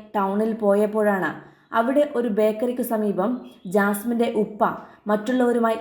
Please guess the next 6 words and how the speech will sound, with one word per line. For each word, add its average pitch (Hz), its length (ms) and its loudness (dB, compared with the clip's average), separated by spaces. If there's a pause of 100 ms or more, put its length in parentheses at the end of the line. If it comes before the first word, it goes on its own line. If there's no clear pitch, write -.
(100)
സംസാരിച്ചു 226 540 0
നിൽക്കുന്നത് 214 460 0 (140)
കണ്ടത് 196 360 0 (100)
എന്നാണ് 196 400 2 (400)
സ്ത്രീ 220 240 -4 (180)
ശബ്ദരേഖയിൽ 214 800 2